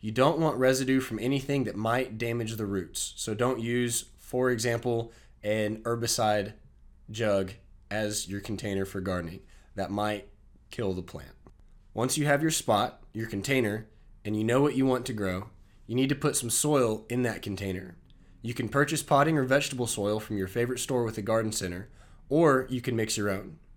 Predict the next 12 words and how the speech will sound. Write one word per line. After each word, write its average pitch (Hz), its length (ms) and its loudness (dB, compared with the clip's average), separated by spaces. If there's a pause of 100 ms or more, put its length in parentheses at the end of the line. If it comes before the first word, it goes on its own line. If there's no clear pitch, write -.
(460)
You 120 160 -4
can 127 120 -2
use 131 200 4
a 131 40 2
mix 123 280 2
of 101 80 -6
sawdust, 139 640 2
wood 127 220 2
chips, 135 440 -2 (340)
peat 139 220 -2
moss, 127 480 0 (300)
perlite, 123 600 4